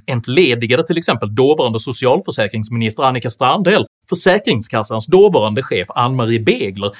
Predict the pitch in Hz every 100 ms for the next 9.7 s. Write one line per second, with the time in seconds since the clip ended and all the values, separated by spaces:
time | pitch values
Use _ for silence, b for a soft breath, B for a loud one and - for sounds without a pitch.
0 | B 156 - 151 - 131 143 - 110 92
1 | 90 135 110 90 113 107 107 113 113 -
2 | 208 156 123 - _ _ _ _ - 104
3 | 123 180 107 104 120 147 226 123 117 135
4 | 160 - 120 202 - 131 B B B -
5 | - 214 214 190 117 110 - 113 139 -
6 | 95 - 110 101 113 - - - 120 175
7 | 156 101 - 180 190 101 - _ _ _
8 | _ _ 127 120 107 107 - 107 113 160
9 | 120 117 113 104 233 208